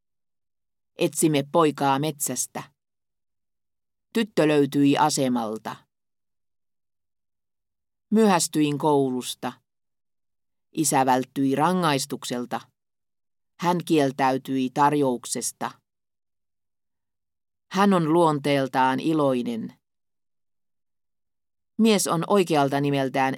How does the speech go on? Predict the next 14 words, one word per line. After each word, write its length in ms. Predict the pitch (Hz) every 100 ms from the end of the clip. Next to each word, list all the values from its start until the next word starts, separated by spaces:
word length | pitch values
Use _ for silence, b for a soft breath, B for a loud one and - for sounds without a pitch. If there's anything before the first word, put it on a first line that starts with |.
| 135
Timo. 420 | 170 160 123 117 - _ _ _ _ _ _ _ _ _ _ _ _ _ _ -
Äiti 320 | 175 175 147
on 160 | 143 147
ammatiltaan 760 | 160 160 143 135 135 135 135
insinööri. 720 | 156 170 143 131 127 123 113 - _ _ _ _ _ _ _ _ _ _ _ _ _ _ _ _ _ _ _ _ -
Isoisä 600 | 226 220 180 151 151 151
on 160 | 156
iältään 540 | 185 185 147 143 135 139
jo 140 | 143
kahdeksankymmentä. 1200 | 143 160 139 131 131 127 139 127 123 113 117 - _ _ _ _ _ _ _ _ _ _ _ _
Tyttö 340 | - 143 - 151
on 160 | 147
taitava 440 | 147 156 147 139 131
käsistään. 800 | 143 139 131 - - 123 123